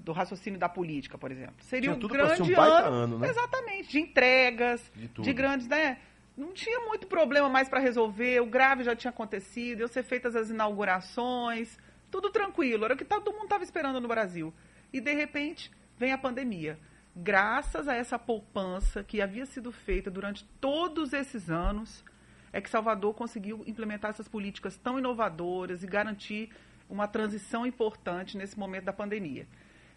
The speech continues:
Speaker 1: Por isso que quando a gente fala de gestão financeira, nós temos que ser tão cautelosos e tão precavidos, porque nós não sabemos o dia de amanhã. Então, nós temos que ter a responsabilidade de imaginar que de nosso trabalho depende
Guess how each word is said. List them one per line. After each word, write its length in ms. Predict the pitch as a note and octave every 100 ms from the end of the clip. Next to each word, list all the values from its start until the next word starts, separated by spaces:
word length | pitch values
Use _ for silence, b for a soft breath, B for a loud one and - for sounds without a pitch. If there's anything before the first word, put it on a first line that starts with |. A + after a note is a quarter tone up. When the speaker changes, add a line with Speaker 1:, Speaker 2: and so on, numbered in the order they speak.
| B
Speaker 1:
Por 160 | C#4+ C#4+
isso 320 | D4 E4+ -
que 100 | -
quando 200 | - D4+
a 40 | E4
gente 220 | C#4+ -
fala 200 | A3 G3
de 60 | G3
gestão 220 | F#3 F#3
financeira, 480 | F#3 F3 E3 G#3 G#3+
nós 160 | A3
temos 280 | - B3+ -
que 80 | -
ser 320 | - A3+ A3+ -
tão 220 | C#4+ C#4+
cautelosos 920 | F4 E4+ E4 C4+ G#3 F#3 F#3 F#3+ F#3+
e 60 | G#3+
tão 260 | - C4+ D4
precavidos, 640 | E4+ A#3+ G3 D3+ - - b b b
porque 180 | D#4 E4+
nós 160 | F4
não 120 | F4
sabemos 540 | F4 F#4+ D4 C#4 D4+ B3
o 60 |
dia 220 | G#3 F#3 E3+
de 100 | F3
amanhã. 400 | D3+ C3+ - - B B B B B -
Então, 380 | G3 A#3+ A#3+
nós 240 | B3+ B3 B3
temos 200 | C#4 C4+
que 100 | C#4
ter 140 | -
a 80 | A3
responsabilidade 1400 | G#3+ G3+ D4+ - C#4+ C4 - A#3 F#3 F3 F3+ A3+ A#3+ F#3
de 80 | G3+
imaginar 680 | A#3+ A#3+ G#3+ G3 D#3 F3+ A3+ B B B -
que 200 | - B3+
de 280 | G#3+ A#3 D#4+
nosso 520 | D#4+ C#4 F4+ - -
trabalho 600 | C4+ A#3+ F3 E3+ G3 G3+
depende 840 | G#3 C#4 - B3+ E4 C#4+ - D#3+